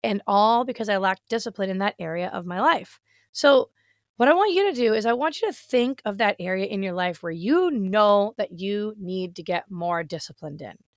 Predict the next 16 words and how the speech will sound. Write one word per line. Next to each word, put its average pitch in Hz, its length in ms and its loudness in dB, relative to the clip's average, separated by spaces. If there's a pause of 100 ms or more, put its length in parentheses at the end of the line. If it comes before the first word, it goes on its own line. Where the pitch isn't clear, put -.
(320)
right? 196 140 0
And - 100 2
I'm 208 80 2
gonna 233 160 2
list 262 280 2
off 302 180 4
some 226 240 -6
examples 208 540 -4
right 190 140 -6
now 185 220 -2
that 180 140 -10
maybe 233 720 -2
it 220 140 -8
might 208 180 -6
help 202 300 -10
you 180 440 -6